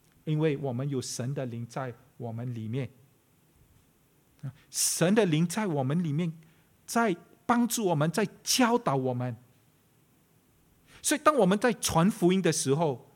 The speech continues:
我的理解是，神的灵在那个人的身上工作，让他能够明白。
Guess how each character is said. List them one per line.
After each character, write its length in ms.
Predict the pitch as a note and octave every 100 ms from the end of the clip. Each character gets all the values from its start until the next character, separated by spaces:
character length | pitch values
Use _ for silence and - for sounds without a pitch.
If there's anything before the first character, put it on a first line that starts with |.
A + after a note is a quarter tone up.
| _ _ _ _ _ _ _ _ _
我 140 | C3
的 140 | D3 E3
理 180 | D#3+ F3+
解 200 | - B2
是， 200 | - C#3+
神 360 | - - D3
的 100 | E3+
灵 240 | C3 A#2+ C3+
在 260 | D#3 C#3 C#3 -
那 240 | D3+ D#3+
个 140 | D#3+
人 180 | D3 B2
的 100 | B2+
身 360 | A#2+ - D#3 D#3
上 260 | - D3
工 240 | B2 C#3+ B2+
作， 240 | - G#2+ - _ _ - -
让 200 | F3 F3+
他 160 | F3
能 240 | E3+ C3+ C#3
够 160 | E3
明 380 | C3+ B2 C3+ D3
白。 260 | D3 A2+